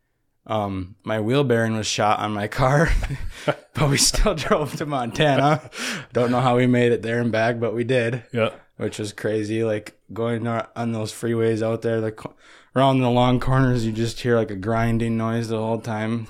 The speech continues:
Speaker 2: Yeah.
Speaker 1: <laughs> But yeah, it was, that was, that was an adventure. It was fun. We, we didn't have any reservations. We didn't know, we knew where we wanted to go to Glacier, but we didn't have any other plans besides that.
Speaker 2: Okay.
Speaker 1: So we had, on the way out there, actually, we,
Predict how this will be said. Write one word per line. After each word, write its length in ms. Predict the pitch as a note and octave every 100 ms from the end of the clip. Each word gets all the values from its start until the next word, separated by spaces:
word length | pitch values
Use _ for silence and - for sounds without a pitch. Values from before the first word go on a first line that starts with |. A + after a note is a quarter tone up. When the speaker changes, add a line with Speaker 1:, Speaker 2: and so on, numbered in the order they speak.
| -
Speaker 2:
Yeah. 180 | B2 A2
Speaker 1:
<laughs> 800 | - - - - G3 - - -
But 360 | A#2 A2+ G#2+ -
yeah, 220 | C#3 C#3
it 40 | C3+
was, 140 | C3+
that 180 | C#3 G#2 C3+
was, 260 | C3+ B2+ G#2 - -
that 140 | A#2 C3
was 120 | B2
an 140 | A#2
adventure. 540 | G#2+ G2 G#2 G#2 G2+ G2
It 80 | G#2
was 120 | -
fun. 360 | G2+ G2 F#2+
We, 200 | F#2+ F#2 F#2+ _ _ _
we 80 | C3+
didn't 160 | C3+ B2
have 160 | A#2
any 160 | B2 B2+
reservations. 720 | B2+ A#2+ A2+ A#2 A2+ A#2 G#2+
We 120 | G#2
didn't 180 | G#2+ G2+
know, 480 | G2 G#2 G#2 G2+ F#2+ _
we 120 | A2
knew 160 | A#2 B2
where 200 | B2 A#2
we 140 | G2
wanted 240 | A2 A#2 A#2
to 80 |
go 80 | A2
to 80 | G#2
Glacier, 540 | F#2+ G#2+ G#2+ - F#2
but 100 | F2
we 80 | F#2
didn't 140 | F#2+ F2+
have 140 | F#2
any 120 | F#2+
other 200 | F#2+ F#2
plans 340 | - F#2 E2+ F2+
besides 420 | F2+ - F2+ E2
that. 320 | F2 F2 - _ _ -
Speaker 2:
Okay. 280 | F#2+ F#2 F2
Speaker 1:
So 380 | - F#2 F#2 - _ _ _ _ _ _ -
we 160 | A2+
had, 300 | A2 G#2+ G2+ -
on 160 | A#2+
the 60 | A#2+
way 160 | A#2
out 260 | A#2 B2+ -
there, 180 | A2 G#2+
actually, 420 | G#2+ G#2 - G2+
we, 360 | G2+ G2+ G2